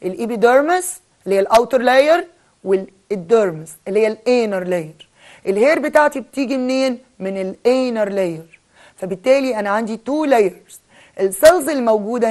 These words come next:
هنا different، عشان كده هو كومباوند تيشو. هو كومباوند إيه؟ تيشو. يبقى هنا ال-، الإبيثيليال في المكان ده كومباوند عشان different layers، different cells. بتعمل إيه؟ بيعمل لي السكين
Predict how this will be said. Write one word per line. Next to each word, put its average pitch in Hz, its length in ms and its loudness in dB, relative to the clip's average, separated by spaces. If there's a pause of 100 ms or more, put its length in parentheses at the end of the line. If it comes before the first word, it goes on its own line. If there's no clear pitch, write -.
هنا 214 280 -6
different، 185 480 -8
عشان 202 180 -14
كده 214 200 -4
هو 208 180 -2
كومباوند 214 680 -2
تيشو. - 280 -20 (340)
هو 196 100 -4
كومباوند 202 480 -2
إيه؟ 208 280 0 (320)
تيشو. - 240 -10 (420)
يبقى 190 200 -2
هنا 269 180 -2
ال-، 269 140 -4 (140)
الإبيثيليال 214 960 -4 (180)
في 196 100 -12
المكان 202 440 -4
ده 180 160 -6 (120)
كومباوند 196 500 0
عشان 185 360 -8
different 185 500 -8 (580)
layers، 349 480 6 (340)
different 190 280 -6 (100)
cells. 302 320 4 (840)
بتعمل 233 440 0
إيه؟ 277 320 -2
بيعمل 208 420 -4
لي 196 160 -6
السكين 277 500 -4